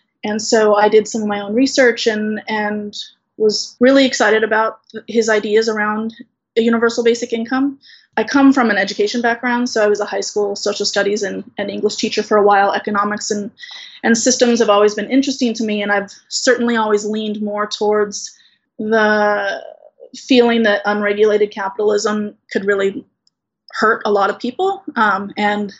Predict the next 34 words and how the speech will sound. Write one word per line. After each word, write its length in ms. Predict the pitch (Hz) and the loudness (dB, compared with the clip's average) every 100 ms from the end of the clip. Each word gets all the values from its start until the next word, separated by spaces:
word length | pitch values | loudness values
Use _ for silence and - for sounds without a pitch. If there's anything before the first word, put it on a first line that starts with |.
| _ _ | _ _
have 140 | 208 | -12
felt 240 | - 208 - | 0 0 0
like 160 | - | -2
in 80 | 214 | -4
the 80 | 202 | -2
last, 400 | 196 190 - - | 0 0 -2 -6
you 60 | |
know, 100 | 202 | -10
twenty 420 | 196 - 208 208 214 - - - - | -8 -4 -2 -2 -6 -14 -20 -20 -4
or 80 | 226 | -2
thirty 280 | 220 226 226 | 4 4 4
years, 280 | 226 233 233 | 6 4 4
we're 80 | |
starting 300 | 220 240 226 | 0 -2 -2
to 80 | 214 | -4
see 160 | 208 226 | -6 -6
the 100 | 202 | -6
impact 540 | 208 208 240 254 - _ _ _ _ | -8 -6 -4 -6 -12 _ _ _ _
of 160 | 262 247 | -6 -2
that, 400 | 262 277 285 - - | -2 -2 -6 -12 -8
um, 460 | 220 208 208 208 214 - _ _ | -4 -4 -6 -12 -20 -20 _ _
and 240 | 208 202 208 | -8 -8 -6
kind 140 | 208 | -6
of 160 | 190 190 | -6 -6
lowering 400 | 202 202 196 196 | 2 4 4 0
taxes 500 | 196 214 196 - 208 | -2 0 0 0 0
and 100 | 208 | 0
all 160 | 208 208 | 0 -2
of 80 | 202 | 0
those 240 | 208 208 | 0 0
wonderful 360 | 202 190 - 208 | -4 -10 -8 -8
things. 400 | 180 175 143 233 | -8 -6 -6 -2
And 120 | 220 | 0
so 360 | 240 233 226 | 2 4 4